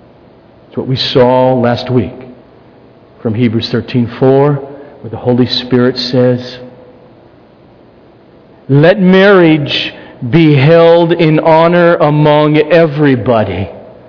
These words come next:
and let sex in marriage be undefiled, because God will judge." Now watch, he's pointing here outside of the marriage.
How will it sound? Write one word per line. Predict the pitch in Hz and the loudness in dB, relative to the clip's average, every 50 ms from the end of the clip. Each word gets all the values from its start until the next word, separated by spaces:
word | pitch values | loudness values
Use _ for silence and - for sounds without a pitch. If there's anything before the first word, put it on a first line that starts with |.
| - - _ - - - - - - | -20 -20 _ -20 -20 -20 -14 -6 -2
and | 143 139 127 131 139 151 | 0 0 2 2 2 2
let | 165 165 175 196 208 - - - - - - - - - - - | 4 4 4 2 0 -2 -8 -16 -16 -16 -16 -18 -18 -18 -14 -12
sex | - - - - 190 185 208 202 - - - - - - | -10 -6 0 2 2 2 2 0 -4 -14 -14 -10 -4 0
in | 220 196 208 214 220 220 220 220 | 2 4 4 4 4 6 6 6
marriage | 226 220 202 180 170 147 117 104 101 101 104 - - - - - - - 113 - - | 6 6 4 4 2 0 -2 -6 -10 -10 -10 -10 -10 -12 -12 -12 -14 -14 -10 -4 0
be | 190 214 208 190 165 135 110 110 107 - - - - | 2 2 2 2 2 2 0 -2 -6 -8 -10 -2 0
undefiled, | 180 196 220 208 165 156 - - - - - 180 180 202 202 156 135 120 - - - | 2 4 4 4 2 0 -2 -4 -8 -2 0 2 4 4 4 2 0 -2 -4 -8 -4
because | - 160 156 160 185 240 262 226 156 - - - - 135 | -4 -2 0 2 2 2 2 2 0 -2 -8 -10 -6 -2
God | 127 170 185 208 196 | 0 2 2 2 2
will | 160 165 190 170 | 2 2 0 0
judge." | 151 123 104 120 190 214 226 208 185 185 156 131 - - - - - | 0 -2 0 2 2 4 4 4 2 0 -2 -6 -10 -10 -12 -14 -8
Now | - 110 113 | -4 -2 0
watch, | 135 165 139 - - | 0 0 0 -2 -2
he's | 165 156 131 | -4 -4 -4
pointing | - - - 151 156 156 139 135 131 120 | -6 -6 -2 0 0 2 2 2 2 0
here | 104 143 165 156 139 127 - - - | 0 0 2 2 2 0 -2 -4 -2
outside | - 139 135 - - 139 151 170 143 | -2 -2 -2 0 0 0 0 0 0
of | 117 | -2
the | 120 | 0
marriage. | 110 110 110 107 95 87 85 82 - - | 0 0 0 -2 -4 -6 -10 -12 -14 -16